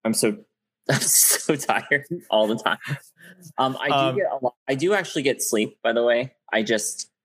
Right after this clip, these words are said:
Speaker 2: That's
Speaker 1: uh,
Speaker 2: good.
Speaker 1: in order for me to get school done, I pretty much have to cut off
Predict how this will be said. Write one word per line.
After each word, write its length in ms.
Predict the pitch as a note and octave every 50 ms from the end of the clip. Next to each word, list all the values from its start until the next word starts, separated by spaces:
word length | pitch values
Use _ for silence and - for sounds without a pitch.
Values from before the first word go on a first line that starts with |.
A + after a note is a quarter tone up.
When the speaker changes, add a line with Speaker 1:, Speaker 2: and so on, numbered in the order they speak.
| _ _ _ _ _
Speaker 2:
That's 140 | - G#2+
Speaker 1:
uh, 260 | G#2+ G2+ G2 G#2+ G#2+ G#2+
Speaker 2:
good. 140 | A2 B2+
Speaker 1:
in 60 | B2 B2
order 220 | A#2+ B2 B2 B2
for 120 | A#2 - B2
me 140 | A#2 A2+ A2 A2 -
to 340 | - A2 G#2 G2+ G2 F#2+ - _
get 180 | - A2 F#2+ -
school 280 | - - A#2+ A#2 A2+
done, 440 | G#2 A2+ G2+ G2 G2 F#2+ G2 F#2 F2 - - _
I 80 | G2 G2+
pretty 260 | G2+ - - A2+ A2
much 200 | G#2+ G#2+ G#2 -
have 120 | - G2+ -
to 80 | -
cut 300 | - - - A2 - -
off 320 | G2+ G2 F2+ - - -